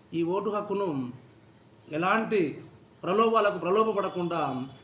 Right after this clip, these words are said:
నిజంగా, నీతిగా, నిజాయితీగా, ధర్మంగా, మానవత్వంగా ఎవరైతే మన గ్రామానికి అభివృద్ధిని తీసుకుపోవడానికి ముందుకెళ్తారో, ఎలా ఏ పార్టీలతో సంబంధం లేకుండా అలాంటి వ్యక్తిని, అది మనందరం కలిసి,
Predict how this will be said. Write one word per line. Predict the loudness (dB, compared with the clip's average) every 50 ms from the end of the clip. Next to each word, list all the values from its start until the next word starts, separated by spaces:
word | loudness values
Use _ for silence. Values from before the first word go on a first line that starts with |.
| -16 -8 -4
నిజంగా, | -2 -2 0 2 0 0 2 2 0 0
నీతిగా, | 0 0 -2 -2 -4 -4 -4 -4 -4 -2 -2 -2
నిజాయితీగా, | -2 -4 -2 -2 -2 -2 -2 -2 -2 -4 -4 -4 -4
ధర్మంగా, | -4 -4 -4 -2 -2 -2 -2 -2 -2 -2 -2 -2
మానవత్వంగా | -2 -2 -2 -2 -2 -2 -2 -4 -4 -4 -4 -4 -2 -4 -4 -4 -6 -8 -10 -12 -16 -20 -20 -20 -16 -12
ఎవరైతే | -8 -4 -4 -2 -2 0 0 0 -2 -2 -2 -2 -2 0 0 -2 -2 -2
మన | -2 -4 -2 -2
గ్రామానికి | -2 -2 0 0 0 -2 -2 -2 -2 -2 -2 -2 -2 -4 -6 -8 -14 -20 -20 -14 -8
అభివృద్ధిని | -6 -4 -2 -2 -4 -4 -4 -6
తీసుకుపోవడానికి | -6 -6 -4 -6 -4 -2 -2 -2 -2 -4 -4 -4 -2 -2 -2 -2 -4
ముందుకెళ్తారో, | -4 -4 -2 -2 -2 -2 -2 -4 -4 -2 -2 -2 -2 -2 -4 -6 -8 -10 -12 -16 -20 -20 -10 -6
ఎలా | -4 -2 -2
ఏ | 0 0 0 0 0
పార్టీలతో | 0 0 -2 -2 0 -2 -2 -2 -2 -4
సంబంధం | -4 -4 -2 -2 -2 -2 0 0 0
లేకుండా | 0 -2 -2 -4 -4 -2 -2 -2 -2 -4 -6 -8 -8 -10 -16 -20 -8 -4
అలాంటి | -2 0 0 0 -2 -2
వ్యక్తిని, | -2 -2 -4 -4 -4 -2 -2 -2 -2 -2 -4 -6 -8 -14 -20 -20 -20 -20 -20 -20 -20 -20 -20 -20 -12 -6 -6
అది | -4 -2 -2 -4 -6 -8 -12 -18 -20 -20 -20 -20 -20 -20 -20 -20 -20 -20 -20 -10 -6
మనందరం | -4 -2 -2 -2 0 0 0 0 0
కలిసి, | 0 0 0 -2 -2 -2 -2 -2 -4 -8